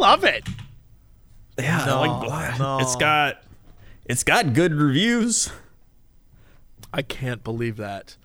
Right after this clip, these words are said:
Speaker 1: I
Speaker 2: There's
Speaker 1: can't
Speaker 2: gotta
Speaker 1: believe
Speaker 2: be.
Speaker 1: I'm,
Speaker 2: Even
Speaker 1: like
Speaker 2: these Yelp pictures. Like, uh, uh,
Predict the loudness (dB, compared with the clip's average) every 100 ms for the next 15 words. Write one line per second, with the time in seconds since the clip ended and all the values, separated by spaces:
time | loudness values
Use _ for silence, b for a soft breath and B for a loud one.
0 | _ _ -10 -2 2 2 2 4 4 2
1 | 2 0 0 -6 _ _ _ -14 0 2
2 | 4 0 0 2 4 4 4 4 4 2
3 | 2 0 0 -2 -6 -10 -16 -20 -20 -20
4 | _ -8 -2 0 -2 -2 -4 -6 -4 -2
5 | -2 -2 -4